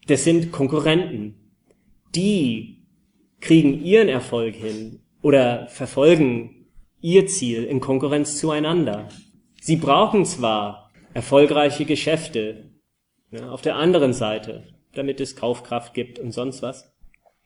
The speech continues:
die sie selber absahnen können. Aber ihr eigener Erfolg, ja, den wollen sie einheimsen auf Kosten der anderen, machen Anstrengungen der anderen kaputt. Das ist das gesellschaftliche Prinzip.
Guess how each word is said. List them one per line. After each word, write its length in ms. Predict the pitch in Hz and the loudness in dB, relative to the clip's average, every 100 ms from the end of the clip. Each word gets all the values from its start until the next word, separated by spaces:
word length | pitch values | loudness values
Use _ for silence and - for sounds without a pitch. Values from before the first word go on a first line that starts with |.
| - | -6
die 100 | 139 | -2
sie 100 | 120 | -2
selber 360 | 127 143 151 - | 0 0 0 -2
absahnen 480 | - - 107 107 104 | -6 -10 -12 -12 -14
können. 380 | 120 117 120 - _ _ _ _ _ _ _ - | -14 -14 -18 -20 _ _ _ _ _ _ _ 2
Aber 300 | 151 143 131 | 6 6 6
ihr 320 | 123 127 - | 0 -4 -4
eigener 360 | 156 214 170 | 0 2 2
Erfolg, 600 | 117 113 - 113 117 - _ _ _ _ | -2 -8 -10 -10 -10 -14 _ _ _ _
ja, 100 | 123 | -6
den 360 | 120 147 190 202 | 0 4 4 4
wollen 260 | 190 185 | 2 0
sie 120 | 170 151 | 0 -2
einheimsen 640 | 151 165 160 170 165 160 | -2 -2 -2 -4 -6 -6
auf 180 | 139 - | -8 -6
Kosten 400 | 175 175 - 117 | -6 -4 -6 -6
der 120 | 107 | -6
anderen, 460 | 107 110 104 110 110 - | -8 -10 -12 -16 -18 -14
machen 320 | - 151 160 147 | 0 2 2 0
Anstrengungen 680 | 147 165 - 156 156 151 | 0 0 -2 -2 0 0
der 100 | 143 | 0
anderen 340 | 127 143 143 143 | -2 -2 -4 -4
kaputt. 560 | 143 - 151 - - - | -8 -4 -4 -4 -8 -4
Das 220 | 170 - | -2 -2
ist 120 | 135 | -6
das 140 | 117 - | -6 -6
gesellschaftliche 720 | 110 113 110 110 - 120 123 | -4 -4 -4 -10 -12 -12 -14
Prinzip. 640 | - 120 - - 113 110 | -12 -12 -12 -14 -14 -16